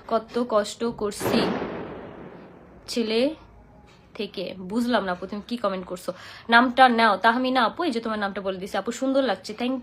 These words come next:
you। আহ, কাশফিয়া তো শাড়ি বেচতে আসে না, আসে তোমার বদনাম করতে। মানুষ ভিউয়ের জন্য কত পাগল।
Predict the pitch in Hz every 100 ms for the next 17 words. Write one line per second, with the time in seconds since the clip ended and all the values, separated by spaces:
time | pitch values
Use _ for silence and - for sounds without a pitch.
0 | - 220 220 233 240 - _ _ _ _
1 | _ _ _ _ _ - 202 202 208 208
2 | 220 226 254 240 240 247 220 202 220 202
3 | - 214 185 - 202 196 185 196 190 185
4 | 190 240 - _ _ _ - 196 196 220
5 | 233 233 196 185 208 247 285 _ - _
6 | _ _ 190 202 214 196 226 226 233 220
7 | 208 214 277 - 202 - 240 247 196 190
8 | 185 160